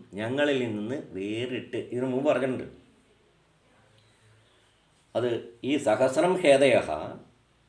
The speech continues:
അതായത് അനന്ത ആയുധാനി, എണ്ണമറ്റ ആയുധങ്ങളാണ്. അത്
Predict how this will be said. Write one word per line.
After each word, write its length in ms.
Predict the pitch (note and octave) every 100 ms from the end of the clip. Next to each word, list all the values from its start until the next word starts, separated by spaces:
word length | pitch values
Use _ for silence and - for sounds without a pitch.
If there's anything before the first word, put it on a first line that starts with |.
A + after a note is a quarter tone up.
| _ _ _ _ -
അതായത് 260 | G#2+ C#3 D#3+ - _ _ _ _ _ _ _ _ _ -
അനന്ത 400 | G2+ C#3 E3+ F3+ G3+ - B2+
ആയുധാനി, 540 | D3+ D#3 D3 C3 G#2+ - - _ _ _ _ _ _ - F#2+
എണ്ണമറ്റ 380 | B2 D3+ D#3 F3 D#3+ D3
ആയുധങ്ങളാണ്. 540 | C3+ C3 G#2+ E2 D2 - _ _ _ _ _ _ _ _ _ _ _ _ _ _ _ _ -
അത് 80 | F#2